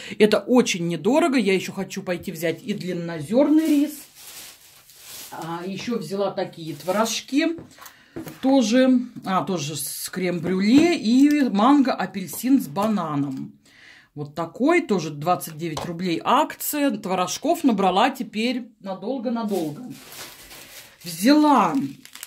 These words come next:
по тринадцать рублей вот такое кофе. Очень хочется попить такого кофе, потому что, ну и раз, м, встаёшь с утра и хочется чего-то такого, не просто кофе, да? И последнее,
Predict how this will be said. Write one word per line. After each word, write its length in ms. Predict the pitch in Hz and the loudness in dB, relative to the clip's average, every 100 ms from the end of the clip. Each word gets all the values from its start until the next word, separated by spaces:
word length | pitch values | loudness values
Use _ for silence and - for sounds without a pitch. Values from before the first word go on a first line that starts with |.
| - - _ _ - - - _ - | -20 -20 _ _ -20 -20 -20 _ -2
по 140 | 247 | 0
тринадцать 680 | 247 226 254 247 214 208 208 | 2 6 8 8 4 -2 0
рублей 480 | 214 214 226 202 156 | 2 4 4 4 2
вот 160 | 160 | -2
такое 380 | - 214 214 175 | -2 -2 0 0
кофе. 460 | 170 233 302 320 302 | 0 0 0 0 0
Очень 340 | 190 180 180 | 0 -2 -4
хочется 560 | - 165 143 - 170 156 143 - - - - | -6 -8 -8 -6 -4 -4 -4 -10 -18 -14 -10
попить 320 | 180 175 - | -8 -8 -8
такого 320 | 165 170 233 | -6 -4 -4
кофе, 540 | - 262 285 269 240 233 - - - - - | 0 0 2 2 2 0 -10 -20 -20 -20 -12
потому 380 | 160 175 180 | -4 -2 0
что, 560 | 165 - - 165 160 156 143 _ _ _ _ _ _ _ _ | -4 -6 -2 0 0 -4 -8 _ _ _ _ _ _ _ _
ну 220 | - 214 285 | -2 2 4
и 40 | |
раз, 480 | 185 220 220 - 175 | 4 2 2 -4 -6
м, 240 | 165 151 - | -6 -8 -10
встаёшь 400 | - - 190 285 | -10 -4 -2 -2
с 100 | - | -4
утра 320 | 262 233 240 | -4 0 2
и 120 | 226 160 | 2 -2
хочется 440 | 233 233 - 147 | -6 -6 -10 -12
чего-то 400 | - 180 208 190 180 - | -10 -8 -6 -6 -10 -10
такого, 380 | 185 170 135 - - | -6 -4 -6 -8 -12
не 120 | - | -10
просто 360 | - 180 143 143 | -6 -6 -6 -10
кофе, 320 | 147 131 - | -14 -16 -16
да? 200 | 147 233 311 - - - - - - - - | -10 -8 -8 -14 -20 -20 -20 -16 -16 -16 -10
И 160 | 277 370 | -2 0
последнее, 1200 | 254 233 - - 226 226 196 147 160 170 160 151 | 0 -2 -2 -4 -2 0 -2 -2 -8 -8 -4 -4